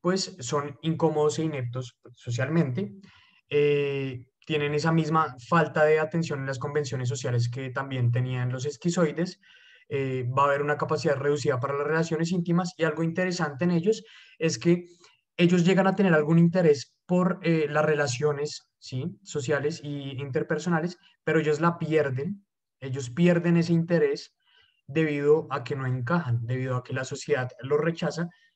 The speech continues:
gracias a las excentricidades que tienen, ¿sí? Entonces, este pensamiento, esta forma de hablar, esa forma de vestir,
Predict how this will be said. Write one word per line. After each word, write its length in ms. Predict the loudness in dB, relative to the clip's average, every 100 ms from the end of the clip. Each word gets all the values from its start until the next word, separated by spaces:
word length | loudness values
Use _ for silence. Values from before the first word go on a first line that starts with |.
| _ _
gracias 460 | -2 0 2 -2 0
a 80 | 0
las 180 | 2 0
excentricidades 1040 | -2 -4 -2 -4 -4 -4 -2 0 -2 -4
que 120 | -10
tienen, 340 | -4 -2 -2 -4
¿sí? 160 | -2
Entonces, 420 | -2 -2 -6 -4
este 240 | -2 -2 -2
pensamiento, 680 | -2 0 2 4 6 4 2
esta 180 | -6
forma 300 | -4 0 2
de 60 | 2
hablar, 500 | 2 2 2 2 -2 -4 -12 -20 -8
esa 200 | -2 0
forma 300 | 0 2 2
de 80 | 2
vestir, 640 | 0 -4 -4 -2 -2